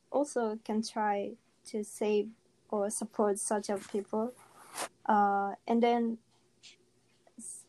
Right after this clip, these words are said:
yeah, I'm not sure the system, uh, but, uh, they can get money somehow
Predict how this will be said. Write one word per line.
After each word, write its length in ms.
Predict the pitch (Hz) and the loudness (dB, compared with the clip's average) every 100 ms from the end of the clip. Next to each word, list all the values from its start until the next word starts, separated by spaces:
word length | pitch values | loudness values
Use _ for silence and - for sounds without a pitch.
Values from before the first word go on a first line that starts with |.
| _ - | _ -6
yeah, 440 | 226 220 196 196 - _ _ - | 0 2 2 0 -6 _ _ 6
I'm 140 | 269 | 6
not 140 | 285 | 4
sure 260 | 285 240 214 | 0 -2 -2
the 240 | 208 220 226 | -4 -4 -4
system, 680 | - 226 240 - 202 190 - _ _ _ - | -2 -4 -4 -4 -4 -4 -10 _ _ _ -12
uh, 380 | - 214 202 202 196 | -6 -4 -2 -4 -4
but, 280 | 208 202 196 | -4 -4 -2
uh, 480 | 208 202 196 190 190 - - | -2 0 0 -2 -2 -6 -8
they 360 | 208 202 208 - | -4 0 -2 -2
can 220 | 226 226 | 0 0
get 300 | 220 196 190 - - _ _ _ _ - | 0 -2 -4 -10 -20 _ _ _ _ -4
money 600 | 214 202 185 190 226 269 _ _ - | 0 0 -2 -4 -6 -8 _ _ -10
somehow 680 | 196 190 202 214 208 240 | -4 -2 -2 -4 -6 -6